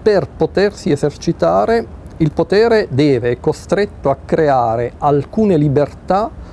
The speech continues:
presso coloro sui quali si esercita. Il potere è storico. Secondo Foucault esistono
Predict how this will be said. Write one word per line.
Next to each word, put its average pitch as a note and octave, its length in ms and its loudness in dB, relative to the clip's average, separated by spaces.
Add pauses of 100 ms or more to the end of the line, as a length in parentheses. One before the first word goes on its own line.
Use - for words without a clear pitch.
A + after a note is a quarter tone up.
(160)
presso D#3 320 0
coloro F#3 320 2
sui C#3 220 -2
quali D3 340 2
si C3+ 200 -8
esercita. A#2+ 680 -10 (2250)
Il E3+ 120 2
potere G#3+ 640 2 (520)
è - 60 -10
storico. C#3 760 -2 (1000)
Secondo D3 500 0
Foucault F3+ 520 2 (440)
esistono D#3+ 720 0